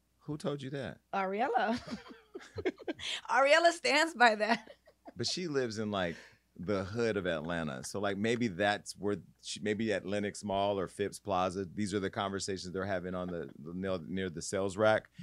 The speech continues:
Speaker 1: That's not what they're saying in Hollywood, New York, or anywhere else in the world where the culture lives. But nonetheless, you know, we're, we're building a newfound respect for Boosie because Boosie, as you know, has been very homophobic and has stood ten toes down on what he believes about the gays and the trans, even though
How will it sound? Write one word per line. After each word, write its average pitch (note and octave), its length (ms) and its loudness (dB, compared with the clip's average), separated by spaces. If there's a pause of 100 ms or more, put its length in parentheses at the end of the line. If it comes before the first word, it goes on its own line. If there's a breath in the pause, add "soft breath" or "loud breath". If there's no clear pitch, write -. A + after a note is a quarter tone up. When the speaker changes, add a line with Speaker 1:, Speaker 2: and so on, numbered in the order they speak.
(240 loud breath)
Speaker 1:
That's B2+ 240 0
not A2+ 200 6
what G2+ 140 0
they're F#2+ 120 -2
saying E2+ 360 -2
in D#2 80 -6
Hollywood, D#2+ 460 -2
New D2+ 100 -4
York, D#2 360 -4
or D2 80 -8
anywhere D#2+ 380 -4
else D#2+ 200 -4
in E2 60 -8
the D#2+ 80 -6
world D#2+ 280 -2
where E2 80 -6
the - 60 -18
culture F#2 360 -8
lives. F#2 240 -2
But A2 260 2
nonetheless, A#2 640 -2 (460 soft breath)
you A#2+ 120 -2
know, A#2 100 2
we're, A#2+ 260 0
we're A#2+ 180 0
building B2+ 500 2
a G#2 320 2
newfound A2 540 -2
respect A#2 420 2
for A2 100 -2
Boosie F#2 420 0
because F#2 380 -2
Boosie, B2+ 400 0
as A2+ 100 -2
you B2 100 -4
know, G#2+ 200 2
has G2+ 120 0
been G2 200 -2
very G2+ 220 2
homophobic G2 680 0
and E2+ 80 -6
has D2+ 120 -8
stood - 460 -4
ten C3+ 260 -2
toes B2 340 0
down G#2 380 0 (260 soft breath)
on F2+ 120 -4
what G#2 140 0
he A#2 100 -2
believes G#2 440 -2
about F#2 220 -2
the F2+ 60 -8
gays G#2 420 2
and G2+ 80 -4
the G2+ 80 -4
trans, G2+ 480 -4
even G2 200 -4
though F#2+ 260 -2